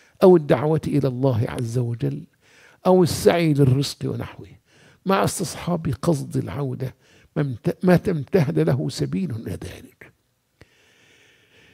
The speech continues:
تفاوت حكم الإقامة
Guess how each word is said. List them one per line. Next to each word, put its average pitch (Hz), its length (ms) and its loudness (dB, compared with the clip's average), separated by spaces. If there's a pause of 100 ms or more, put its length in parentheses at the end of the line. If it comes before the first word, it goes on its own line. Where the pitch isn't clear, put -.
(300)
تفاوت 240 720 4 (160)
حكم 156 380 -4
الإقامة 165 760 0